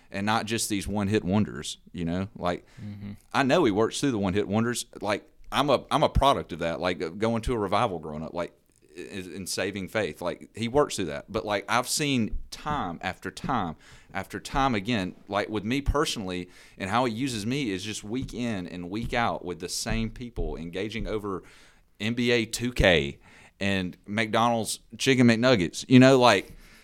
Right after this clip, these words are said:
Speaker 1: we, we have this such a skewed view of discipleship of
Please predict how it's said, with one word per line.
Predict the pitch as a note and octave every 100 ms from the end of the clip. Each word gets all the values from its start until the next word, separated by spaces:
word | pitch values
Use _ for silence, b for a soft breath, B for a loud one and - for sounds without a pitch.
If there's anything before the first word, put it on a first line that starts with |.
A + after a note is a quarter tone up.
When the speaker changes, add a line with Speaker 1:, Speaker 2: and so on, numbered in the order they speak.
| b
Speaker 1:
we, | - A#2 -
we | A#2+
have | B2 D3
this | B2 -
such | D3+ C#3+
a |
skewed | A2+ - C3+ C#3
view | A2 C3 B2+
of |
discipleship | G2 - B2 D#3 A#2+ - G#2 G2 -
of | F#2+ F2+